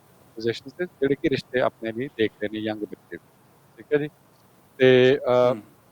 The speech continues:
Speaker 1: ਬਹੁਤ ਤਰ੍ਹਾਂ ਤਰ੍ਹਾਂ ਦੇ ਰਿਸ਼ਤੇ ਆਉਂਦੇ ਨੇ ਸਾਡੇ ਕੋਲ। ਸੋ ਭਾਜੀ ਇਸ ਤਰ੍ਹਾਂ ਹੁੰਦਾ ਕਿ ਮੈਚ ਮੇਕਰਸ, ਅ,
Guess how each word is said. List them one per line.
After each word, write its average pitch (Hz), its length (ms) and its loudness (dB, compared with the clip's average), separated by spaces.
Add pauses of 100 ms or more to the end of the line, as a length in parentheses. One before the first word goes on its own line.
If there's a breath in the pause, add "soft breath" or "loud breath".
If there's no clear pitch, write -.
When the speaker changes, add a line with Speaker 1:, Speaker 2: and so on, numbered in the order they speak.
(760)
Speaker 1:
ਬਹੁਤ 156 200 -6
ਤਰ੍ਹਾਂ 135 240 -8
ਤਰ੍ਹਾਂ 131 260 -8
ਦੇ 127 120 -6
ਰਿਸ਼ਤੇ 120 300 -16
ਆਉਂਦੇ 110 220 -12
ਨੇ 120 80 -14
ਸਾਡੇ - 400 -18
ਕੋਲ। 139 100 -18 (920)
ਸੋ - 180 -10
ਭਾਜੀ 208 520 0
ਇਸ 156 140 -2
ਤਰ੍ਹਾਂ 180 220 -6
ਹੁੰਦਾ 175 260 -8
ਕਿ 196 300 -10 (160)
ਮੈਚ 123 260 -4 (140)
ਮੇਕਰਸ, 139 500 -12
ਅ, 120 1000 -4